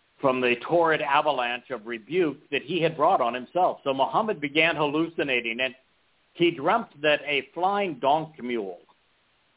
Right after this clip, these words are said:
I'm sure you could draw one of those, Kirk.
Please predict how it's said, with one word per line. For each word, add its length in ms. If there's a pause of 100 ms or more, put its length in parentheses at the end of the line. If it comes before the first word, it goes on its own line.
(640)
I'm 240
sure 120
you 100
could 180
draw 220
one 160
of 80
those, 260
Kirk. 300